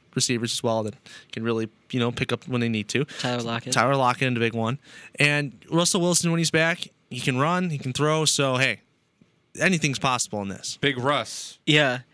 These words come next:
Speaker 2: and I think,
Speaker 3: Woo,
Speaker 2: um,
Speaker 3: woo.
Speaker 2: <laughs> the Seahawks are getting healthy this week. Um, D Eskridge, the rece-, wide receiver they drafted in the second round, is finally healthy. He hasn't played a game all season because of a concussion that he suffered in training camp.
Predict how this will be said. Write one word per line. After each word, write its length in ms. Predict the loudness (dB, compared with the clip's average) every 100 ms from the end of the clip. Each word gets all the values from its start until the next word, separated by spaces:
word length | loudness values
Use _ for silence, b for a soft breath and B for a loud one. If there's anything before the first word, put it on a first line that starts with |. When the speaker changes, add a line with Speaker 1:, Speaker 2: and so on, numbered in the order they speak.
| _ 0
Speaker 2:
and 80 |
I 80 | 0
think, 300 | 2 2 2
Speaker 3:
Woo, 80 | 2
Speaker 2:
um, 120 | 2
Speaker 3:
woo. 260 | 2 0 -4 -12 _ B B B 0
Speaker 2:
<laughs> 720 | 0 -2 -12 _ -20 -20 -2
the 40 | 0
Seahawks 540 | 2 2 2 2 2
are 80 | 2
getting 220 | 4 2
healthy 320 | 0 -2 -2
this 200 | -4 -4
week. 240 | -6 -4 -4
Um, 200 | -4 0
D 160 | 2
Eskridge, 480 | 2 0 -2 -2 -2
the 80 | 0
rece-, 340 | 0 -2 -6
wide 240 | 0 0 0
receiver 320 | -2 -4 -2
they 80 | 0
drafted 340 | 0 0 -2
in 60 | -2
the 60 |
second 240 | 0 0 0
round, 200 | 0 -2
is 60 |
finally 320 | -2 -2 -2
healthy. 400 | -2 -4 -2 -4
He 400 | -2 0 2 0 B B B
hasn't 280 | 2 2 2
played 180 | 0 0
a 40 | 0
game 220 | 0 0
all 100 | 0
season 360 | -2 -4 -4
because 220 | -4 -6 -6
of 60 |
a 40 | -8
concussion 500 | -4 0 2 2 0
that 140 | -2
he 120 | -2
suffered 320 | -2 -2 -2
in 80 | -4
training 300 | -4 -2 -2
camp. 320 | -2 -4 -4